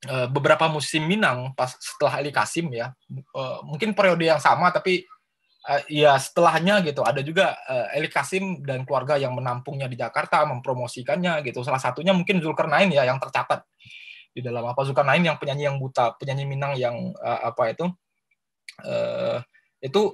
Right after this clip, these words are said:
Eli Kasim dia juga s-, dipromosikan oleh, oleh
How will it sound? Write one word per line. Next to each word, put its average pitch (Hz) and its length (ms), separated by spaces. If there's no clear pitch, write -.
Eli 147 160
Kasim 165 320
dia 170 320
juga 139 320
s-, - 640
dipromosikan 135 960
oleh, 123 320
oleh 123 160